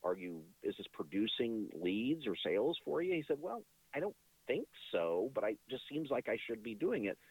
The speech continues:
I'm like, "No, okay, I'll tell you what, we're gonna drop all these, we're gonna get 'em out of here, I'm gonna refer you to a good digital agent." And we focused everything that we were doing, um, onto radio. And I mean, last year, again, phenomenal year, did, I think he told me he did seven hundred fifty thousand dollars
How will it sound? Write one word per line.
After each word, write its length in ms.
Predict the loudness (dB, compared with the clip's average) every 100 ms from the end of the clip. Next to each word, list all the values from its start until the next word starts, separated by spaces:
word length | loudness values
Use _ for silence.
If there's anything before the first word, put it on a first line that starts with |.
| -20 _ 0
I'm 60 |
like, 200 | 0 2
"No, 260 | 2 4 2
okay, 160 | 0 0
I'll 100 | 0
tell 120 | 0
you 60 | 2
what, 160 | 2
we're 140 | 0 0
gonna 100 | 0
drop 380 | 0 0 0 0
all 160 | 0
these, 160 | 0 -2
we're 60 | -6
gonna 140 | -4
get 140 | -2 -2
'em 100 | -2
out 120 | -4
of 60 |
here, 160 | -4 -8
I'm 60 | -8
gonna 140 | -10
refer 280 | -14 -4 0
you 100 | 2
to 180 | 4 2
a 40 | 2
good 260 | -2 0
digital 400 | -2 0 -2 0
agent." 340 | 0 0 -6 -8 -18 -20 _
And 220 | 0 0 0
we 160 | -4 0
focused 520 | 2 2 0 -4 -4 -6
everything 720 | 0 0 0 -6 -4 -4 -4
that 140 | -6 -4
we 160 | -4
were 200 | -2 -4 -6
doing, 480 | -2 0 2 0 -6 -12 -20 _
um, 300 | -2 0 -2 -2
onto 720 | 0 2 0 -4 -4 -2 -2 0
radio. 400 | 2 2 0 0
And 80 | -2
I 40 |
mean, 180 | -4 -2
last 340 | -2 -4 -4
year, 160 | -2 -2
again, 280 | 0 -2 -4 -10
phenomenal 480 | -4 -2 0 -2 -2
year, 320 | 0 0 0
did, 180 | 0 -4 -6 _ -18 -10 -8
I 80 |
think 200 | -6 -6
he 60 | -4
told 220 | -4 -2
me 80 | -2
he 40 |
did 140 | 0 -4 0
seven 180 | -2 0
hundred 240 | -6 -6 -6
fifty 220 | -8 -6
thousand 380 | -4 -2 -4 -4
dollars 420 | 0 2 0